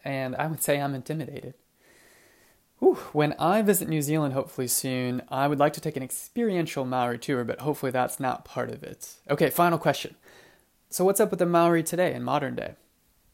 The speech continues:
Today, Maori make up fourteen percent of the population in New Zealand. If you were to compare that with the U S, I don't know the exact percent, but I know the Native American percentage of the population is much less than that. So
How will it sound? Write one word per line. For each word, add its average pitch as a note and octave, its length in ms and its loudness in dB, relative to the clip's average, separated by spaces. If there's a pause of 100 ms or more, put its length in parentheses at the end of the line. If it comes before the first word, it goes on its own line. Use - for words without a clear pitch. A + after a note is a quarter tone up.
(520)
Today, A3+ 220 4
Maori G#3 380 0
make F#3 180 0
up E3+ 140 2
fourteen G#3 440 2
percent D#3+ 420 -2
of C#3 60 -8
the C#3+ 60 -6
population C3+ 880 -4
in C3 100 -8
New B2+ 140 -4
Zealand. B2 480 -6 (500)
If D3+ 120 0
you G#3+ 80 6
were A#3+ 40 4
to A#3 60 2
compare F#3+ 320 4
that F#3 160 2
with D#3 140 -6
the C#3+ 100 -2
U D#3+ 300 2
S, B2+ 180 0
I D3+ 80 4
don't F3+ 100 2
know E3 80 2
the D#3 120 0
exact C#3+ 320 -2
percent, - 400 -2
but C#3 80 2
I C3+ 80 2
know D3+ 260 0 (320)
the - 80 -4
Native D#3 300 4
American D3+ 560 0
percentage D3 560 -2
of C#3 80 -8
the - 40 -12
population C#3 480 -4
is B2 120 -10
much D#3 420 -2
less C#3+ 260 0
than A#2+ 180 -8
that. A2+ 220 -8
So C3 280 0